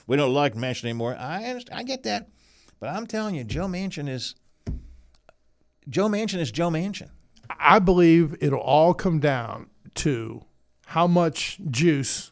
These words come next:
Speaker 2: Donald Trump has a year from now.
Speaker 1: That's a good point.
Speaker 2: Because if he has juice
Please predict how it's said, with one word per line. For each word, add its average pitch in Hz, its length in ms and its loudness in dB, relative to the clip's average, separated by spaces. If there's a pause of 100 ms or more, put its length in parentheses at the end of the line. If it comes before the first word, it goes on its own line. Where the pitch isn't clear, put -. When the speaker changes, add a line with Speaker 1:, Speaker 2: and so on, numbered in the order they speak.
(160)
Speaker 2:
Donald 151 360 0
Trump 131 320 -2
has 120 560 -6 (120)
a 151 60 -2
year 139 240 -2
from 107 200 -12
now. - 200 -16 (680)
Speaker 1:
That's 117 200 -14
a - 40 -12
good 110 80 -12
point. 156 180 0
Speaker 2:
Because 151 300 0
if 139 180 0
he 190 200 2
has 208 320 2
juice 143 580 -2